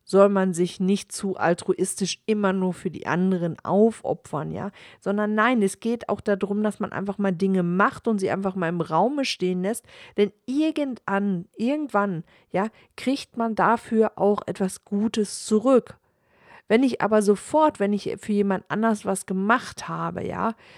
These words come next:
sage so, „Und hier hätte ich gerne das und das dafür“, ist das relativ schwierig. Ich erlebe das, weil ich ja oftmals in Unternehmen komme, wo ja zum Teil schon sehr verfahrene Situationen sind,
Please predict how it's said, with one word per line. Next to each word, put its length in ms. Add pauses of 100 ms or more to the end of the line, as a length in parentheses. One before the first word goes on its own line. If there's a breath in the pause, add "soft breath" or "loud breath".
sage 300
so, 140
„Und 220
hier 240
hätte 200
ich 140
gerne 300
das 240
und 180
das 180
dafür“, 520 (420)
ist 240
das 340 (520 soft breath)
relativ 1000 (200 soft breath)
schwierig. 720 (300 loud breath)
Ich 140
erlebe 520
das, 240
weil 100
ich 80
ja 80
oftmals 420
in 140
Unternehmen 680
komme, 440
wo 280 (380)
ja 260
zum 240
Teil 260
schon 220
sehr 200
verfahrene 600
Situationen 880
sind, 260